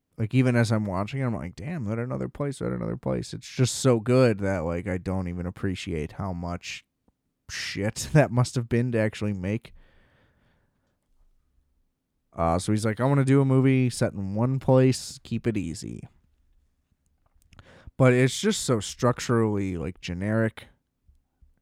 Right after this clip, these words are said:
and visually, like, again, it literally looks like could have been done by anybody. The lighting, there's moments where you get that, like, good Fincher lighting, but, you know, Jodie Foster's good.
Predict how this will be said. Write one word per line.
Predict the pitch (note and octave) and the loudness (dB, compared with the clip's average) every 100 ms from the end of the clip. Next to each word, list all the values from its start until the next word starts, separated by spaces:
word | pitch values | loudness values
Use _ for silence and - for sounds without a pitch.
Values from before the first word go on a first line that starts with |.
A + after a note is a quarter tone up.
| _ - | _ -12
and | B1 C#2+ C2 C2 C#2 A#1+ - - _ _ _ _ _ _ _ _ _ | -8 -6 -6 -6 -8 -10 -14 -20 _ _ _ _ _ _ _ _ _
visually, | A2 G#2+ A2 A#2+ A#2+ A#2+ | -4 -2 2 6 6 6
like, | A2 A2 - D#2+ | 4 0 -2 -4
again, | A#2+ D3 C#3+ F#2+ | 0 4 2 2
it | F2 | -2
literally | A2 A#2 A#2 | 2 4 2
looks | A2+ - | 2 -2
like | G2+ | -4
could | G#2+ | -2
have | G#2+ | -4
been | |
done | G#2 | -4
by | G2 F#2+ | -2 -2
anybody. | G#2+ A2 A2 | -2 0 0
The | G#2+ | 0
lighting, | G2 G2 G#2 G#2+ G#2+ G#2+ - _ _ _ | 0 0 0 -2 -4 -8 -12 _ _ _
there's | - A2 B2+ | -4 -2 2
moments | G#3 D#4+ F3 | 0 0 -4
where | G#2+ | -4
you | G2+ | -4
get | F2+ - | -6 -6
that, | C#2+ | -6
like, | A#1 F#2+ - | -6 -8 -8
good | E2 | -10
Fincher | - F2+ - F2+ | -8 -8 -6 -6
lighting, | E2 D2+ - - | -4 -6 -10 -12
but, | - - _ _ _ _ _ _ _ - _ _ _ _ _ _ _ - _ _ _ _ _ _ _ _ _ _ _ | -14 -14 _ _ _ _ _ _ _ -20 _ _ _ _ _ _ _ -20 _ _ _ _ _ _ _ _ _ _ _
you | - | -4
know, | D#2+ D2+ - | -2 -4 2
Jodie | C3 D#3 | 4 6
Foster's | D#3 D3+ D3+ D#3 C3 | 8 8 6 -2 -4
good. | C3+ C3+ D3+ D#3+ E3 | 2 6 6 4 0